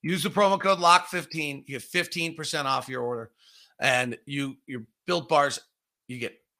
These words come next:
eighteen Built Bars for thirty-three dollars and seventy-five cents. It's pretty great. Go to built dot com. All right, let's take a look at last night. Uh, a few things of last night. Take some of your questions, things of that nature as well.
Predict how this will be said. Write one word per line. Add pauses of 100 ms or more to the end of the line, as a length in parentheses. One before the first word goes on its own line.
(320)
eighteen
Built
Bars
for
thirty-three
dollars
and
seventy-five
cents.
It's
pretty
great. (460)
Go
to
built
dot
com. (1600)
All
right,
let's
take
a
look
at
last
night. (220)
Uh,
a
few
things
of
last
night.
Take
some
of
your
questions,
things
of
that
nature
as
well.